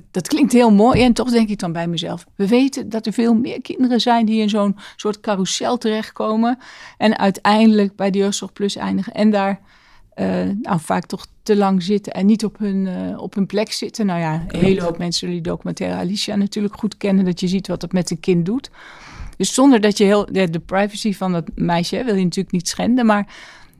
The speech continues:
Speaker 1: waarom lukte het nu wel? Was het een goed momentum?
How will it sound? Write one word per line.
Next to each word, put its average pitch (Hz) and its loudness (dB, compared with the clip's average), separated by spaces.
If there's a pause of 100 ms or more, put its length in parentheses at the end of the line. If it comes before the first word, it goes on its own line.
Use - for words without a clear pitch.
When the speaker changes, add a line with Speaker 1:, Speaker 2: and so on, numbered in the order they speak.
Speaker 1:
waarom 247 4
lukte 269 0
het - -8
nu 233 6
wel? 247 2
Was 185 -2
het 190 -6
een 170 -6
goed 156 -8
momentum? 240 -2